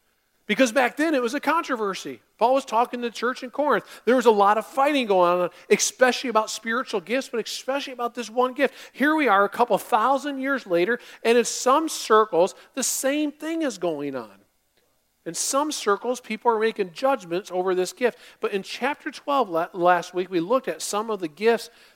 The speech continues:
that he presented. Chapter fourteen is explanations. Very interested, squeezed right in the middle there, chapter thirteen, where he gave a whole teaching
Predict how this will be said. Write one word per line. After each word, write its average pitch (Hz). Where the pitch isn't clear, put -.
that 175
he 208
presented. 196
Chapter 208
fourteen 220
is 196
explanations. 196
Very 214
interested, 202
squeezed 208
right 208
in 254
the 240
middle 240
there, 147
chapter 190
thirteen, 220
where 165
he 196
gave 170
a 147
whole 247
teaching 175